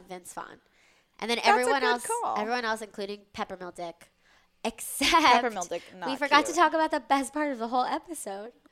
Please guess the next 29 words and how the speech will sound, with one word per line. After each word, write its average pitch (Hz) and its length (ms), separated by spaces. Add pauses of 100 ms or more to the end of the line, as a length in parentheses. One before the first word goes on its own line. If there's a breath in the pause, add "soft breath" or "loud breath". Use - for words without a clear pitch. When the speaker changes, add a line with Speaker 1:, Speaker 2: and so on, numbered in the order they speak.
(380 soft breath)
Speaker 2:
Which 196 280
was? 170 200
Speaker 1:
Drunk 262 280
Samantha. 262 720 (180)
Charlotte 262 340
takes 302 200
drunk 262 180
Samantha 277 400
home 196 400
and 220 80
is 220 100
like, 220 160
"Sleep 208 280
on 226 80
my 269 100
couch." 190 380
Speaker 2:
Oh, 180 40
my 170 120 (240)
Speaker 1:
And 180 340
then 254 80
Speaker 2:
God. - 80
Speaker 1:
drunk 247 180
Samantha 262 520 (680)
comes 311 460
down 240 540 (300 loud breath)
and 226 180 (220)
fucks 269 280
the 247 80
doorman 226 640